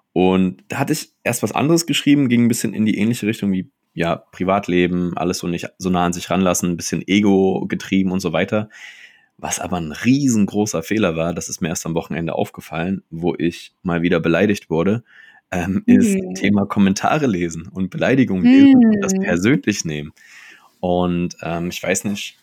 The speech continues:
Speaker 1: wie sehr jetzt alle, die zuhören, relaten können. Im besten Fall wird ihr selten beleidigt im Alltag, aber jetzt gerade Social Media mit der gewissen Reichweite, die wir jetzt über die Jahre aufgebaut haben, da sind auch Posts dabei, da sind auch Stories dabei, die kommen nicht bei allen gut an.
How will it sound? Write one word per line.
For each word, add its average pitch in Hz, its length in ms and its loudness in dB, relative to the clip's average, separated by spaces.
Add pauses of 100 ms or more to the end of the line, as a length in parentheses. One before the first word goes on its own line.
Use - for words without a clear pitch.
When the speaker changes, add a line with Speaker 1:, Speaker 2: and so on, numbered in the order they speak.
(100)
Speaker 1:
wie 95 180 -4
sehr 92 580 2 (280)
jetzt 87 240 -4
alle, 92 160 0
die 90 80 -4
zuhören, 90 480 -2
relaten 90 440 0
können. 95 440 -2 (120)
Im 90 120 -2
besten 92 260 -2
Fall 85 180 0
wird 82 140 -2
ihr 82 60 -2
selten 85 280 0
beleidigt 87 360 -2
im 82 100 -4
Alltag, 92 520 -4 (420)
aber 82 340 -4
jetzt 87 220 -4
gerade 85 300 0
Social 85 340 -4
Media 92 440 0
mit 85 280 -6 (240)
der 85 80 -4
gewissen 90 260 -4
Reichweite, 87 420 0
die 82 120 -4
wir 87 60 -2
jetzt 85 100 -4
über 87 180 -2
die 85 80 0
Jahre 80 260 0
aufgebaut 85 540 -2
haben, 98 220 -2 (560)
da - 120 -8
sind 101 160 2
auch - 160 -4
Posts 120 420 0
dabei, 95 440 2
da 80 100 -2
sind 78 200 -8
auch - 100 -12
Stories 98 420 2
dabei, 82 300 0
die 78 100 -2
kommen 71 200 -10
nicht 76 140 -10
bei 65 100 -8
allen 78 220 -8
gut 71 180 -8
an. 69 180 -12